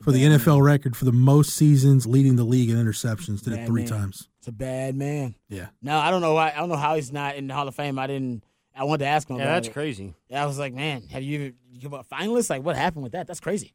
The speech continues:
Speaker 1: Veterans Committee.
Speaker 3: Yeah, he's gotta
Speaker 1: Get
Speaker 3: get
Speaker 1: your
Speaker 3: in
Speaker 1: S
Speaker 3: there.
Speaker 1: together.
Speaker 2: Yeah, he's a beast. So
Speaker 1: Um,
Speaker 2: shout out to Everson Walls.
Speaker 1: So no, I, just, I, I did wanna get into that, Rod. But let me ask
Speaker 2: Yeah.
Speaker 1: you this, Rod, as we shut it down and stay in the secondary.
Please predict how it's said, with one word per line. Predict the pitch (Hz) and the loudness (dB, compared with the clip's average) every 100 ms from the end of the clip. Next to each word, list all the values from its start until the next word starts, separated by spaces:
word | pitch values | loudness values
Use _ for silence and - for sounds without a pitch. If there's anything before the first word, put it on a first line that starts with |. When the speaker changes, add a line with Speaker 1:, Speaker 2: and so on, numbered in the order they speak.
| _ | _
Speaker 1:
Veterans | - 143 165 147 | 2 6 8 8
Committee. | - 131 107 98 - - - | 6 4 4 0 -10 -20 -16
Speaker 3:
Yeah, | 135 | -10
he's | 147 | -10
gotta | 139 139 123 | -6 -8 0
Speaker 1:
Get | 131 | 2
Speaker 3:
get | 127 | 4
Speaker 1:
your | 135 | 4
Speaker 3:
in | 131 | 4
Speaker 1:
S | 127 | 2
Speaker 3:
there. | |
Speaker 1:
together. | 156 110 104 98 85 | 0 0 0 -2 -6
Speaker 2:
Yeah, | 131 139 98 _ 110 _ | -8 -10 -10 _ _ _
he's | - 143 | -14 -12
a | |
beast. | 117 131 117 - - _ | -10 -10 -10 -14 -20 _
So | 120 | -10
Speaker 1:
Um, | 110 | -2
Speaker 2:
shout | 131 165 | 2 4
out | 160 | 2
to | - | 0
Everson | 147 143 | -4 -6
Walls. | 127 117 - _ - | -8 -8 -12 _ -20
Speaker 1:
So | - 175 | 2 6
no, | 175 | 8
I, | 147 | 8
just, | 147 147 | 6 4
I, | 160 | 4
I | 143 | 4
did | 147 127 | 4 4
wanna | 113 | 4
get | 104 107 | 0 0
into | 104 | 0
that, | 107 110 | 0 0
Rod. | 120 120 | 2 2
But | 120 | 4
let | 151 | 6
me | 190 | 8
ask | 185 - | 8 6
Speaker 2:
Yeah. | |
Speaker 1:
you | 160 | 6
this, | 143 | 6
Rod, | 143 | 4
as | 127 | 4
we | 123 | 2
shut | 156 131 | 2 4
it | |
down | 120 127 113 107 | 4 4 4 0
and | 117 | -6
stay | - 147 | 2 4
in | 127 | 4
the | |
secondary. | - 139 120 113 110 | 4 2 4 2 0